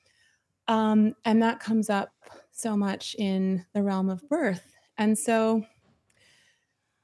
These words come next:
yeah, it is a lot easier to see these dynamics in other people, and, um, cultivating a willingness to see this kind of thing happening in ourselves and in our own lives is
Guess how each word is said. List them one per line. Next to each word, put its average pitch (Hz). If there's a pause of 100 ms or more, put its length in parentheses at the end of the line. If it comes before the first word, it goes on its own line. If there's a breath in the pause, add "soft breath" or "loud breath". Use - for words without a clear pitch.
yeah, 269
it 233
is 277
a 277
lot 226
easier 208
to 214
see 208
these 196
dynamics 196
in 208
other 196
people, 196 (160)
and, 196
um, 190 (300)
cultivating 254
a 208
willingness 196
to -
see 202
this 190 (300)
kind 208
of 180 (240)
thing 190
happening 190 (100)
in 208
ourselves 185
and 185
in 185
our 180
own 226
lives 185
is 196